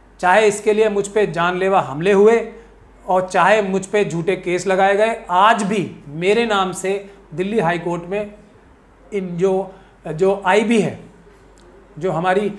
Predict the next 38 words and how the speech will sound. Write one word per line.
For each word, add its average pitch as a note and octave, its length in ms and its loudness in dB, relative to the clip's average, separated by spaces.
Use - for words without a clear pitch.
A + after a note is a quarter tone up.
सबसे G#3+ 360 0
बड़ा A3+ 180 4
इदारा F#3+ 300 4
है C3+ 180 -4
मुल्क G#3 340 -2
का D#3+ 100 0
दहशत F3 420 -2
फैलाने E3+ 340 -2
का, A#2 160 -12
आईबी, E3+ 380 0
उसका - 240 0
भी G#3+ 140 0
नाम G3 320 0
लेके F3+ 200 0
बोल D3 180 -6
रहा D3+ 120 -6
हूँ, D#3+ 160 -6
मेरे G#3 300 2
नाम F#3 260 -2
से G3 300 -4
आईबी F#3 340 -2
को G3+ 280 -6
इस G#3 260 -4
फॉर्म F3+ 240 -4
में F3 440 -8
disband F#3 480 -2
करने E3 280 -8
के D#3+ 120 -10
लिए E3+ 240 0
केस G#3 300 4
डाल G3 180 6
रखा F#3 240 0
है। G3 180 0
जब F3+ 160 -4
मैंने E3 220 -6
खुद, F#3+ 320 -2
जब A3+ 180 0
मैं C4+ 240 -2